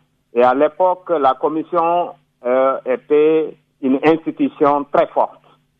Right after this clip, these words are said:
Mais à la suite d'Alpha Oumar Konaré, nous avons eu des ministres, euh, malgré leur, euh, euh, si vous voulez, carrière et même, euh, leur personnalité,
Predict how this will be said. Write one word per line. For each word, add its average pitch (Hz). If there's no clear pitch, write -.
Mais 127
à 131
la 156
suite 196
d'Alpha 143
Oumar 131
Konaré, 139
nous 127
avons 131
eu 139
des 123
ministres, 143
euh, 117
malgré 151
leur, 143
euh, 110
euh, 107
si 123
vous 123
voulez, 135
carrière 135
et 120
même, 160
euh, 135
leur 123
personnalité, 131